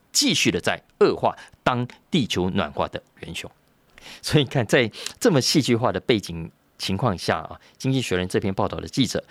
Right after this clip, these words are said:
去深度采访了 Fink 啊，是想要了解他的想法。那最后这篇文章呈现起来，我觉得还蛮正面的，看样子这个记者很喜欢，也很认同 Fink 啊，所以整篇文章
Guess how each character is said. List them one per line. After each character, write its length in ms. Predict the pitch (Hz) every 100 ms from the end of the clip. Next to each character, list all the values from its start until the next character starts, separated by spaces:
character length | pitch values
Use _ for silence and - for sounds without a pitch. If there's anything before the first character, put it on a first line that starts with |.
| -
去 180 | - 107
深 260 | - 135 135
度 300 | - 113 90 -
采 220 | - 87
访 200 | 90 90
了 300 | - - -
Fink 300 | - 147 92 -
啊， 160 | 85 -
是 520 | - 92 82 80 - _
想 200 | - 104
要 180 | 98 104
了 140 | 92 95
解 300 | 98 82 76
他 160 | -
的 160 | 101 80
想 300 | - 78 101
法。 160 | - - _ _ _ -
那 60 | 104
最 160 | 240
后 100 | 160
这 80 | 120
篇 160 | 113 104
文 140 | 87
章 120 | 95
呈 200 | 95 92
现 160 | 101 156
起 140 | 107
来， 100 | 82
我 120 | 85 82
觉 160 | 87
得 100 | 87
还 140 | - 92
蛮 180 | 80
正 220 | 80 131 92
面 160 | 90
的， 100 | -
看 180 | - 123
样 100 | 101
子 100 | 80
这 80 | 85
个 80 | 92
记 200 | - 143
者 200 | - 85 - -
很 300 | - 95 92
喜 160 | 117 90
欢， 180 | - 95
也 80 | 90
很 140 | 82
认 160 | 113 87
同 220 | 82 80
Fink 360 | - 165 87
啊， 160 | - -
所 120 | - 95
以 80 |
整 220 | 87 98 80
篇 160 | 147
文 100 | 120
章 200 | 87 95